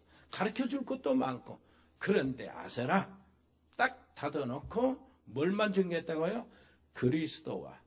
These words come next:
그의 십자가에 못 박힌 것 외에는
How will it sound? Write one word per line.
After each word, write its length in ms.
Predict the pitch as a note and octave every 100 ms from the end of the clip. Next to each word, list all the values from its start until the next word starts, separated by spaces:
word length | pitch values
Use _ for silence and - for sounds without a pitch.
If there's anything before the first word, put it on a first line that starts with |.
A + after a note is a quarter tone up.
| _
그의 360 | - B2 A2 G2
십자가에 1040 | - - - - B3 A#3+ A3+ A#3 A#3 A#3+
못 280 | A3 G#3 -
박힌 420 | G#3+ F#3 G#3+ G3
것 200 | F3+ - D3
외에는 540 | F#3+ D4+ F4 C4+